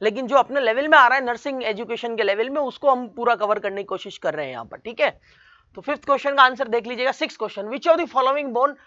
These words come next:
does not take part in the formation of wrist joint? बहुत इंपॉर्टेंट क्वेश्चन है ये, रिस्ट जॉइंट की बोन्स बनाई है मैंने यहाँ, देख लीजिए आप,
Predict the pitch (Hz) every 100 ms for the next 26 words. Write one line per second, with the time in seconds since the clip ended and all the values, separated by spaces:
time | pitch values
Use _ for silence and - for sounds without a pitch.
0 | - - 175 240 220 339 - 269 - 233
1 | 247 247 247 208 196 208 233 226 170 165
2 | 151 151 165 330 240 254 220 254 262 247
3 | 233 254 254 277 240 262 233 262 247 226
4 | 190 247 226 214 220 220 190 180 208 -
5 | - _ 165 247 247 226 214 202 247